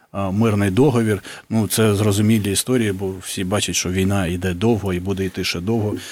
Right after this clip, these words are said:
після наступу. Якщо там згадати настрої десь дев'ять місяців тому, вони були набагато оптимістичніші. Зараз вони песимістичніші, плюс люди не бачать, так би мовити, світла наприкінці тунелю, ти хотів про це поговорити.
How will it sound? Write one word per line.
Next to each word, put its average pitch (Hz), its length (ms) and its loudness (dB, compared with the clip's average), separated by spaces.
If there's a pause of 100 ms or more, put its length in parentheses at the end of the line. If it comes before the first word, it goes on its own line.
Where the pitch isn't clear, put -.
(140)
після 107 240 -4
наступу. 104 420 -4
Якщо 107 260 0
там 104 220 -2 (340)
згадати 107 640 2
настрої 107 460 0
десь 98 240 -4
дев'ять 107 500 0
місяців 101 440 -2
тому, 101 260 -4
вони 101 160 -4
були 98 240 -4
набагато 98 420 -8
оптимістичніші. 113 840 -2 (800)
Зараз 107 420 2
вони 98 180 -4
песимістичніші, 98 760 0
плюс 110 280 0
люди 107 220 2
не 107 100 2
бачать, 101 440 0 (340)
так 101 120 -6
би 107 100 0
мовити, 104 280 2
світла 110 560 2
наприкінці 101 520 -2
тунелю, 98 360 0
ти 95 120 -8
хотів - 280 -6
про 92 160 -4
це 101 120 -4
поговорити. 98 540 -2